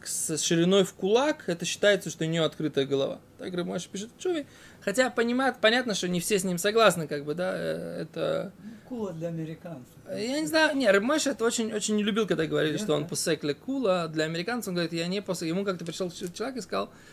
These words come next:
Speaker 1: что он просит псак ло ле кула, да? Он не просит псак ле кула.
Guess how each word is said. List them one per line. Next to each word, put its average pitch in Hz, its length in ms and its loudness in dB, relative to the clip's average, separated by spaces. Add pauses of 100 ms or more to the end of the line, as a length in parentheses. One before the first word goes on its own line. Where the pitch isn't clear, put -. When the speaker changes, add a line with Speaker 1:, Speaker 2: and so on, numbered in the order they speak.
(180)
Speaker 1:
что - 140 -4
он 175 100 2
просит 208 400 0
псак 196 420 0 (240)
ло 165 500 0
ле 214 120 8
кула, 131 400 -4 (600)
да? 208 320 -8 (240)
Он 185 200 -8
не 240 280 -2
просит 226 280 0
псак - 260 0
ле 170 80 -4
кула. - 260 -10